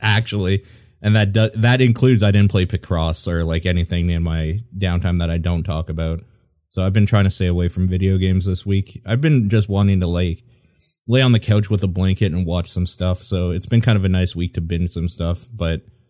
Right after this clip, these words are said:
I've been kind of in and out of sleep for most of this week. Feeling better today, so that's good. Um, a little sneezy. I don't know. Maybe it's just 'cause of the weather change and, like, it was very cold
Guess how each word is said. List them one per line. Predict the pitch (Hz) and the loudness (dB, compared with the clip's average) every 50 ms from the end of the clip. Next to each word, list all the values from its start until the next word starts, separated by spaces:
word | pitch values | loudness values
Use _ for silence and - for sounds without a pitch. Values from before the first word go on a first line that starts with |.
| _ _ _ _ | _ _ _ _
I've | - 80 | -6 -2
been | 92 92 | -2 0
kind | 90 - 95 92 | 0 2 0 0
of | 87 82 | 2 0
in | 87 87 | 0 0
and | 85 85 | 0 0
out | 87 87 80 | 0 -2 -2
of | 76 76 | -4 -6
sleep | - - - - 90 90 87 - - - _ _ _ _ _ | -8 -10 -8 -6 -6 -6 -6 -8 -12 -20 _ _ _ _ _
for | - 98 | -8 -6
most | 92 92 92 90 - | -4 -2 -2 -2 -2
of | 98 | -4
this | 92 92 - | -4 -2 -2
week. | 104 101 101 98 - _ _ _ _ _ - | 0 0 0 -2 -4 _ _ _ _ _ -2
Feeling | - 196 233 220 185 147 | 0 2 4 4 4 4
better | 135 135 131 127 | 4 4 4 2
today, | 120 - 92 98 104 117 123 - - | 2 2 2 2 2 0 0 -2 -6
so | - - - | -8 -4 -2
that's | 101 98 95 90 92 | 0 0 0 0 -2
good. | 87 87 90 95 98 107 - _ _ _ _ _ _ _ _ _ _ _ _ _ - | -2 0 0 0 0 -2 -6 _ _ _ _ _ _ _ _ _ _ _ _ _ -4
Um, | 85 90 87 85 82 80 78 80 80 87 - - _ _ _ _ _ _ _ _ _ _ _ _ _ _ _ _ _ _ _ _ | -2 0 0 0 0 0 0 -2 -2 -4 -6 -12 _ _ _ _ _ _ _ _ _ _ _ _ _ _ _ _ _ _ _ _
a | - | 0
little | 110 123 117 | 2 2 2
sneezy. | 110 - - - 101 98 98 98 92 104 107 117 120 - - | 2 0 -2 0 2 2 2 2 2 2 2 2 2 0 -2
I | - 131 135 | -2 0 2
don't | 139 139 | 2 4
know. | 139 135 123 | 4 2 2
Maybe | 104 104 113 123 131 139 151 | 2 2 2 2 2 2 0
it's | 139 - | 0 0
just | - 120 123 113 - | 0 0 0 2 2
'cause | - 117 104 | 2 2 2
of | 110 101 | 2 2
the | 92 | 0
weather | 87 82 87 87 85 95 92 | 0 0 0 0 0 0 -2
change | - - 92 92 92 92 87 87 | -2 0 0 2 2 0 0 0
and, | 85 87 87 87 78 67 | 0 0 0 -2 -2 -2
like, | 82 85 82 78 | -2 -2 -2 -2
it | 82 | -2
was | 90 87 85 85 87 | -2 -2 -2 -4 -4
very | 85 92 92 92 90 90 87 | -6 -4 -2 -2 0 -2 -2
cold | 82 - - 76 82 85 85 82 92 | -4 -4 -6 -4 -4 -4 -4 -6 -8